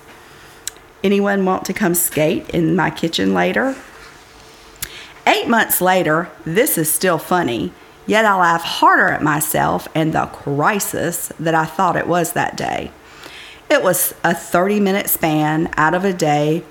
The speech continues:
with one thousand four hundred and forty minutes in it. Let that sink in.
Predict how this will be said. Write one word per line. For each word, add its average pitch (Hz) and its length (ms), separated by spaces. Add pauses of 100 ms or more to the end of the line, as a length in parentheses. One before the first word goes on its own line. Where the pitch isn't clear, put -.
with 165 200
one 185 260
thousand 160 440
four 175 280
hundred 165 340
and 160 120
forty 160 320
minutes 147 480
in 151 140
it. - 300 (580)
Let 170 220
that 156 200
sink 147 300
in. - 320